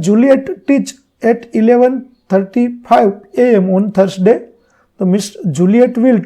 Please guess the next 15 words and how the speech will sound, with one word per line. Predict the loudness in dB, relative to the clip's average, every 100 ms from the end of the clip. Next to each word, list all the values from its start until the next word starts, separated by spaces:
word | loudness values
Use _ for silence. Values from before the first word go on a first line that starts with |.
| 0
teach | -2 -4 -10 -4
Gujarati | -2 2 2 2 -2 -6 -4 -4
at | -4 -2 -2
eleven | 0 -2 -2
thirty-five | -2 -4 -4 0 0 0 0
A | 2
M | 2 -2
on | -4 -14 _ _ _ _ _ -6
Thursday. | -6 -6 -6 -6 -6 _ _ _ _ _ _ _ _ -2
At | 0 0
what | 0 0 2
time | 2 2 -4 _ -4
miss | -2 -2 -4 -14 _ _ _ _
M | -4 0
S | 0